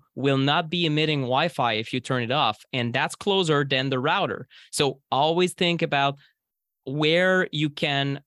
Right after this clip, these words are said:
re-, reduce exposure for different machines that you use for a lot of hours, right? That's, your priority is not, "Oh, I have a smart toaster and now I need to change it." Well, how much time do you spend in front of your, this toaster? Well, five minutes per day.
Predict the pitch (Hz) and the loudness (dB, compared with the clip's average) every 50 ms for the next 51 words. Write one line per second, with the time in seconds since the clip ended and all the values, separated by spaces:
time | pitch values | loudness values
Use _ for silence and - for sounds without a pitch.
0 | _ - 139 135 127 127 131 135 135 135 156 175 208 220 - 196 160 - - - | _ -10 -8 -6 -6 -4 -4 -4 -4 -2 -2 -2 -2 -2 -2 -4 -4 -4 -2 -2
1 | 170 190 190 160 151 135 123 117 - - - - _ _ _ - - - 170 165 | 0 0 0 0 0 0 0 -2 -6 -12 -20 -20 _ _ _ -20 -6 0 2 4
2 | 165 160 160 156 151 147 - - _ _ _ _ _ - 131 170 - - 214 170 | 4 6 6 6 4 2 0 -2 _ _ _ _ _ -4 -2 0 0 2 2 2
3 | 147 139 - - 190 180 170 147 143 131 - - 139 135 135 147 151 156 156 151 | 2 2 0 0 0 0 2 2 0 0 0 0 -2 0 0 2 2 2 2 0
4 | 139 - - _ - - 151 135 131 123 117 127 143 156 139 117 120 107 120 151 | 0 -2 -4 _ -6 0 2 2 2 2 2 2 2 2 2 2 2 0 2 0
5 | 151 127 - - - - - - _ _ _ - 131 139 147 143 165 156 151 - | -2 -4 -6 -10 -12 -16 -16 -18 _ _ _ -2 -2 -2 0 2 2 2 2 0
6 | - - 147 143 131 - 143 151 180 202 208 190 156 139 - 160 143 135 127 113 | -2 -2 -2 -2 0 2 2 2 2 2 2 0 -2 -2 -2 -2 0 0 0 0
7 | 147 147 139 139 139 - _ - - _ _ _ _ _ _ _ _ _ - - | 0 0 0 -2 -4 -6 _ -20 -20 _ _ _ _ _ _ _ _ _ -2 0
8 | 151 170 160 139 131 127 120 135 160 175 175 160 - - 160 147 147 143 143 - | 2 2 2 2 0 0 0 0 0 0 0 -2 -2 0 0 2 2 0 0 0
9 | 151 143 165 180 - - 220 220 233 233 214 _ - 143 143 147 147 160 175 170 | -2 0 0 -2 -2 0 0 0 0 0 -4 _ -6 -4 -2 0 0 2 2 2
10 | 156 147 151 156 147 143 - 131 - - - 143 147 156 143 123 113 - - _ | 2 2 0 0 -2 -4 -6 -6 -4 -2 -2 -2 -2 -2 -2 -2 -4 -6 -8 _
11 | _ - 147 175 175 175 175 - - _ - - - 175 202 247 285 269 - - | _ -4 -2 0 0 0 0 -4 -8 _ -12 -6 -2 -2 0 0 0 -2 -2 -2
12 | 233 214 208 180 180 165 - - 190 185 185 165 139 - 175 165 170 151 143 135 | -2 -2 -2 0 -2 -2 -2 0 0 0 0 0 0 0 0 0 0 0 0 -2
13 | 135 135 127 131 131 127 - - 147 156 160 143 - 131 113 - 117 123 135 139 | -2 -2 -2 -2 -4 -4 -2 -2 -2 -2 -2 -2 -2 -2 -4 -2 -2 0 0 0
14 | 139 120 - - 170 170 190 175 190 170 160 139 - - 131 113 110 107 87 - | 0 -2 -2 -2 0 0 0 0 -2 -2 -2 -2 -4 -4 -4 -2 -2 -2 -4 -4
15 | - | -8